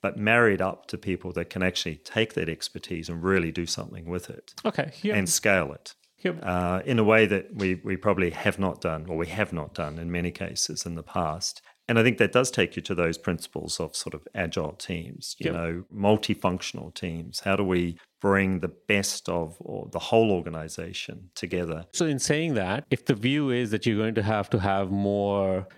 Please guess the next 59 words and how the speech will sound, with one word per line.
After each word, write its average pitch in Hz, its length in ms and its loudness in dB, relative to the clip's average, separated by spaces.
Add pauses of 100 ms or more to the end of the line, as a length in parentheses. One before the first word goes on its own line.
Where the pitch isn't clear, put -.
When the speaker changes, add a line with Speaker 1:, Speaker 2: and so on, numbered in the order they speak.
Speaker 2:
you 117 100 4
know, 98 60 2
rounded 104 480 0
people 104 340 2
in 98 100 0
the 98 80 2
way 98 200 2
they 95 220 0
interact 98 760 -2
with 104 120 2 (120)
different 107 300 2
disciplines 95 500 0
and 95 100 2
not 98 160 0
just - 220 -4
within 107 360 0
their 95 160 2
discipline. 104 600 -2 (160)
So - 120 2
there's 117 200 0
a 117 40 2
training 139 480 0
component 104 580 2
there 95 360 2
that 95 120 0
has 92 200 0
to - 80 -2
come 95 240 0
in 90 120 0
as 92 140 0
well. 98 280 2
And 98 140 0
how 98 240 0
do 101 100 0
you 98 120 0
train 98 380 0
people 101 400 0
that 98 140 0
are 95 280 0 (100)
likely 123 340 0
gonna 107 200 0
work 101 300 0
in 107 80 0
organizations 92 760 0
like 92 160 0
this 98 180 -2
in 101 80 0
the 92 60 -2
future? 127 480 -2 (220)
Who 160 120 2
do 175 80 -2
you 160 120 0
think 123 200 0
has 113 120 0
to 110 80 -2
take 107 200 2
responsibility 101 760 2
for 101 160 0
that? 90 160 -2